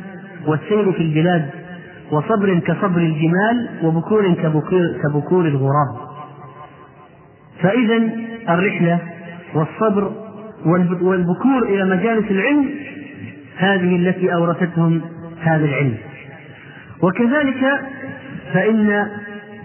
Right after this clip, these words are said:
الذي لم يصبر على أخلاق من يتعلم منه، ولم يصبر على ذل التعلم، يبقى جاهلا، يبقى جاهلا. وبعض الناس عندهم حياء في غير موضعه، فيخجل يسأل، يخجل يجلس مع، مع،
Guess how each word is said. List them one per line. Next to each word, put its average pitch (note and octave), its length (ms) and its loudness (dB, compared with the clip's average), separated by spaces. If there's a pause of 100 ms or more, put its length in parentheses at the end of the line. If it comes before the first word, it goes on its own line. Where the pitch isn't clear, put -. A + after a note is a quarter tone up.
(240)
الذي G#3+ 380 2
لم B3+ 180 4
يصبر A3 400 2
على G3+ 200 2
أخلاق G3+ 540 0
من G3+ 100 2
يتعلم G3+ 640 2
منه، B3+ 400 2 (640)
ولم G#3 240 4
يصبر G#3+ 300 2
على G3+ 180 4
ذل A3 200 2
التعلم، B3 680 2 (200)
يبقى F3+ 520 0
جاهلا، D3 560 2 (440)
يبقى G3 360 2
جاهلا. C3 420 0 (580)
وبعض C4+ 400 4
الناس C4 340 4
عندهم G#3+ 440 2
حياء A#3 420 2
في A#3+ 140 0
غير G#3+ 260 2
موضعه، D3 440 2 (240)
فيخجل F#3+ 480 2
يسأل، D#3 400 0 (400)
يخجل G3 400 2
يجلس F#3 360 2
مع، E3 220 2
مع، D#3 300 2